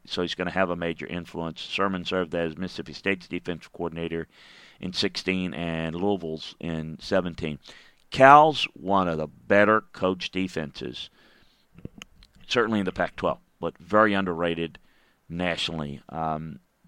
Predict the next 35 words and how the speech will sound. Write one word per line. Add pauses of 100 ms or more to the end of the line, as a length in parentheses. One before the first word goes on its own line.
(880)
but
they're (100)
always
tweaking, (100)
and
I
think
Justin's
done
a
really
good
job
there. (400)
Nevada
coach,
remember,
we
cover
region,
not
just
Pac-twelve.
Nevada
has
signed (400)
head
coach
Jay
Norvell
to
a
new (200)
five-year
contract.